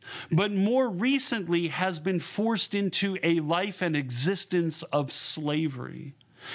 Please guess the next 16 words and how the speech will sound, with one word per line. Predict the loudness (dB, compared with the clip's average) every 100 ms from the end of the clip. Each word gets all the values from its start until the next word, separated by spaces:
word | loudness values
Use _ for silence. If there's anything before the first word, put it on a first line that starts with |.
| 0
and | 2 2
has | 2 -2
even | 0 0 0
been | 0 0
targeted | -2 -2 0 -2 0 -2 0 -4 -6 -6
by | 0 0
a |
campaign | 0 -4 -2 -2 -2 -4 -4 -2 0
of | 2
infanticide | 2 0 -2 -2 -2 -2 -2 -2 -2 -2 -4 -8 -10 -12 -2
by | -2
the | 2 0
Egyptian | 0 -2 -2 -2 -4
Pharaoh, | 0 0 2 2
who | 0 2
ordered | 2 4 2 0